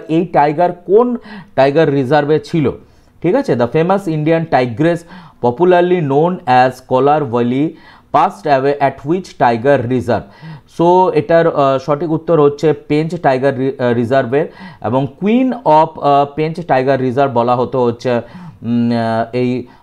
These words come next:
আহ, কোলার, আহ, কোলারওয়ালি টাইগার, আহ, আহ, আহ, আহ, যে মারা গেছে, আহ, বলা হতো, মধ্যপ্রদেশের,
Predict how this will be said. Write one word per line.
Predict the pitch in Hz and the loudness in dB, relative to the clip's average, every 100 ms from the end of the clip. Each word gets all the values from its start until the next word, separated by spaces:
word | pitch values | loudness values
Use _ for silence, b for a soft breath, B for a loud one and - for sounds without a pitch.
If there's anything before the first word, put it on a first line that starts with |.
| _ | _
আহ, | 110 110 | -2 0
কোলার, | 107 135 135 127 | 0 0 2 0
আহ, | 131 - 120 110 | -2 -4 -2 -2
কোলারওয়ালি | 107 127 131 123 117 120 120 143 | -2 0 0 0 0 0 0 -4
টাইগার, | 143 110 98 110 | -2 -2 0 -2
আহ, | 104 | -4
আহ, | 113 107 104 101 104 101 98 | -6 -4 -4 -6 -8 -8 -8
আহ, | 101 95 98 B B B - | -8 -8 -10 B B B -10
আহ, | 107 98 | -8 -4
যে | 110 | -4
মারা | 107 110 127 | -2 0 2
গেছে, | 131 135 240 | 0 -2 -6
আহ, | 294 277 - 101 98 95 | -8 -10 -10 -8 -6 -4
বলা | 104 101 | -2 -2
হতো, | 92 101 | -4 -4
মধ্যপ্রদেশের, | 131 147 151 123 117 113 220 | -2 -2 -2 -2 -2 -2 -4